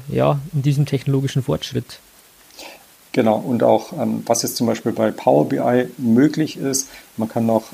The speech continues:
Speaker 2: ähm, ja, ich sag jetzt mal so Statistiksprachen, ähm, integrieren, ja, es ist also sehr individuell. Ähm, man kann, wenn einem die, die Darstellungsformen nicht ausreichen, also Balkendiagramme oder so nicht ausreichen, da gibt's da so eine Art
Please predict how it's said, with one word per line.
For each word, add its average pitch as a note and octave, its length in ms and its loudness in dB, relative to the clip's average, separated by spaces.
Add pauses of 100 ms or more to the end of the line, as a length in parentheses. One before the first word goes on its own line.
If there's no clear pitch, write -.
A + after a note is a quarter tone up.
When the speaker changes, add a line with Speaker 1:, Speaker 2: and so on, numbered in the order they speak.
Speaker 2:
ähm, G2+ 240 2 (520)
ja, G#2+ 200 2
ich A2+ 120 -6
sag A2 160 -6
jetzt - 220 -6
mal G#2+ 140 0
so G#2 300 0 (100)
Statistiksprachen, A2+ 1500 0 (100)
ähm, A2 260 0
integrieren, A2+ 800 0
ja, A2 220 2
es A#2 140 -10
ist A2 140 -8
also G#2+ 260 -2
sehr A2+ 320 4
individuell. A2 680 0 (440)
Ähm, G#2 400 -4
man A2 240 0
kann, A2 500 2 (420)
wenn G#2+ 400 0
einem G#2+ 360 -4
die, G2+ 240 0
die G2+ 140 -6
Darstellungsformen A#2 1080 2
nicht - 180 -2
ausreichen, A#2 680 0
also G#2+ 200 -4
Balkendiagramme A2 960 0
oder G2+ 160 -10
so G#2+ 200 -8
nicht G#2+ 180 -14
ausreichen, A2+ 540 -4
da G2 80 -4
gibt's - 240 -10
da A2 80 -8
so - 120 -4
eine G2+ 120 -6
Art G2+ 340 -2